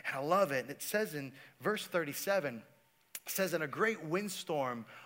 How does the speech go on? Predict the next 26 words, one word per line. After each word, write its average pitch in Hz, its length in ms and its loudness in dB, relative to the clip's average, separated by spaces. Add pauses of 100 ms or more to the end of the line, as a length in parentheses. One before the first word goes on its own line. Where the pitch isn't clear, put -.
(120)
arose, 143 880 2 (440)
and 165 120 2
the 170 80 6
waves 196 540 4
were 165 100 0
breaking 170 500 0
into 170 240 -4
the 135 120 -4
boat, 139 540 0 (960)
so - 160 -2
that 196 160 8
the 170 80 0
boat 220 500 10
was 175 160 2
already 190 380 4
filling. 131 680 0 (880)
But 185 120 8
he 247 200 2
was 254 180 0
in 214 120 4
the 185 80 0
stern, 143 920 2 (680)
asleep 190 840 4 (520)
on 180 160 6
the 165 80 0
cushion." 117 500 8